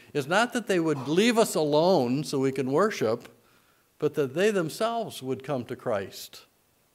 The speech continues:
Let us pray to that end. And notice he says, "This is the will of God," First Timothy two four,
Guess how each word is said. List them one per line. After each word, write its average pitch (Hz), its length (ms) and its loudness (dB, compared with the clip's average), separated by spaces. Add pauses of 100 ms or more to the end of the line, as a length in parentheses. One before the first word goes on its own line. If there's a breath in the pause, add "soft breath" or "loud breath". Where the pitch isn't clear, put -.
(360)
Let 135 240 0
us 208 140 2
pray 190 240 2
to 185 100 4
that 160 300 2
end. 92 400 -10 (880)
And 120 100 -4
notice 196 320 4
he 143 100 0
says, 170 380 2 (360 soft breath)
"This 190 320 8
is 202 140 2
the 185 100 4
will 165 200 6
of 147 80 0
God," 180 580 2
First 147 260 0
Timothy 143 300 0
two 135 160 -6
four, 156 360 2